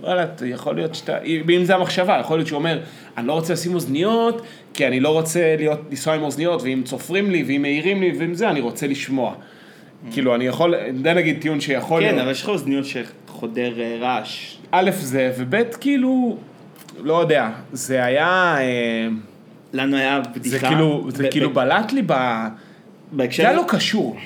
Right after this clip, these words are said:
Speaker 1: זה היה לא קשור. כאילו הוא היה, כאילו, כאילו זה עבר אצלו מחשבה.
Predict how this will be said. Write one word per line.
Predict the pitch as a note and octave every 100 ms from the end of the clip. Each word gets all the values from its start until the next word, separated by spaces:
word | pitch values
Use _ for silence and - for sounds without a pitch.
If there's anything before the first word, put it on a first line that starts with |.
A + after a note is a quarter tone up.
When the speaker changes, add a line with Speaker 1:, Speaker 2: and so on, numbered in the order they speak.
| -
Speaker 1:
זה | C#3+
היה | F#3
לא | G3
קשור. | D#3+ - E3 G#2+ G2+ -
כאילו | E3+ F#3+
הוא | A3+
היה, | E3 F#3 G3 - -
כאילו, | - F3+ F#3+ D3 B2+ C3
כאילו | - G3
זה | E3+ C#3
עבר | A#2+ B2+ F3+ G#3
אצלו | - D#3
מחשבה. | C3 - A#2+ A2 C#3+ G#3